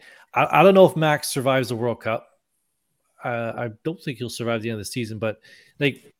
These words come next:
how is this team gonna look if Max is not, you're asking me how, how's this team gonna look if Max is the manager here in January, which I'm not convinced he's gonna be. So we really have to take it.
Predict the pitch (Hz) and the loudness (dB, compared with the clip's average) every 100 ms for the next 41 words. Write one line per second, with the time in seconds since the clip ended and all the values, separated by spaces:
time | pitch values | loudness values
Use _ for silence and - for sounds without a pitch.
0 | - - 147 175 170 165 - 165 147 139 | -16 -4 4 6 4 2 -2 -2 0 0
1 | 135 131 117 - 120 120 117 113 104 117 | -2 -4 -8 -6 -4 -4 -6 -12 -8 -6
2 | 113 110 - _ _ _ _ _ _ _ | -4 -4 -8 _ _ _ _ _ _ _
3 | _ _ _ 139 147 160 165 127 143 135 | _ _ _ 0 0 0 -2 0 0 0
4 | 135 147 139 - 143 131 127 117 113 117 | 0 0 -2 -6 -4 -2 -4 -4 -8 -6
5 | 117 - 110 101 117 _ _ - 127 123 | -6 -8 -14 -12 -16 _ _ -12 -6 -6
6 | 117 110 92 120 113 104 120 123 101 101 | -4 -8 -6 -4 -4 -6 -6 -6 -6 -10
7 | 101 - 131 170 156 113 131 123 117 127 | -10 -2 0 2 0 -2 -6 -6 -6 -8
8 | 113 156 196 110 90 _ _ - _ _ | -2 0 0 -4 -10 _ _ -20 _ _
9 | _ _ - - 131 127 123 123 127 _ | _ _ -8 0 2 2 0 -8 -20 _
10 | _ 147 135 160 190 170 160 - 143 135 | _ -4 0 2 2 0 -4 -8 -8 -6